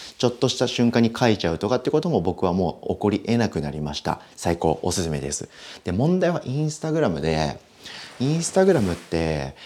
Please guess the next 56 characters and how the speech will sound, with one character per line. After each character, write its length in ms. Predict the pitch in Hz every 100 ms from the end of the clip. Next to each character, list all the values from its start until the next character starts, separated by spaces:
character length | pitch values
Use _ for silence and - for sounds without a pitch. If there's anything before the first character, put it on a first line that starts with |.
| -
え 180 | 85 80
ー、 40 | 71
ス 180 | - 143
マ 140 | 165
ホ 160 | 180 180
で 120 | 180
操 260 | 175 180
作 120 | 117 98
す 100 | 95
る 120 | 92
の 120 | 85
が 100 | 78
前 340 | 78 104 110
提 240 | 117 135 123
な 100 | 127
ん 140 | 117
で 100 | 80
す 160 | 73 73
よ。 240 | 67 67 - - - - - _
な 140 | 123 120
の 140 | 95
で 180 | 82 85
で 100 | 76
す 120 | -
ね、 220 | 82 80 80
つ-、 180 | - - 147 - _
今 200 | 156 117
僕 200 | 98 101
が 80 | 101
話 280 | 104 110 110
し 40 |
た 80 | 92
よ 200 | 87 82
う 20 |
な 180 | 85 85
Twitter 560 | - 131 135 - 131
と 200 | 127 123
同 120 | 123 123
じ 120 | 131
よ 100 | 131
う 20 |
な 60 | 90
作 260 | - -
戦 240 | - 101 98
を 60 |
使 260 | 92 - 110
お 100 | 104
う 40 |
と 80 | 104
し 140 | 107
た 80 | -
ん 80 | 104
で 80 | 82
す 100 | -
け 80 | -
ど、 480 | 85 87 82 67